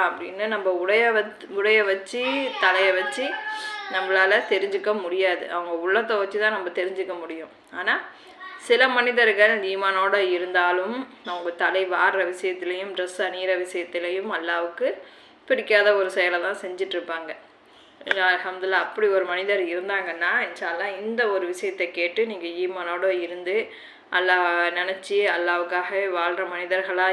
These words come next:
இருந்தா இந்த ஒரு விஷயத்தை கேட்டு பலன் பெற்றுக்கோங்க. த-, இஸ்லாமிய மார்க்க வணக்க வழிபாடுகளுக்கு காட்டும் முக்கியத்துவத்தை போல்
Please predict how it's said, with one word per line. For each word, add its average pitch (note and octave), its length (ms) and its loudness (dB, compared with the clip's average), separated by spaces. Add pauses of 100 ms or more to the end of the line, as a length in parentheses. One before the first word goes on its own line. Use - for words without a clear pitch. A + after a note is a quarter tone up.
இருந்தா E3+ 380 -4 (160)
இந்த F#3 220 -6
ஒரு E3+ 180 -2
விஷயத்தை F3+ 520 -4 (120)
கேட்டு E3 340 -6 (720)
பலன் F3+ 260 0
பெற்றுக்கோங்க. D#3 520 -10 (2750)
த-, F#3+ 220 -2
இஸ்லாமிய A#3+ 560 4
மார்க்க G#3 460 6
வணக்க G3+ 420 4
வழிபாடுகளுக்கு G3+ 880 4 (160)
காட்டும் G3 600 4
முக்கியத்துவத்தை F#3 840 2
போல் G3+ 300 2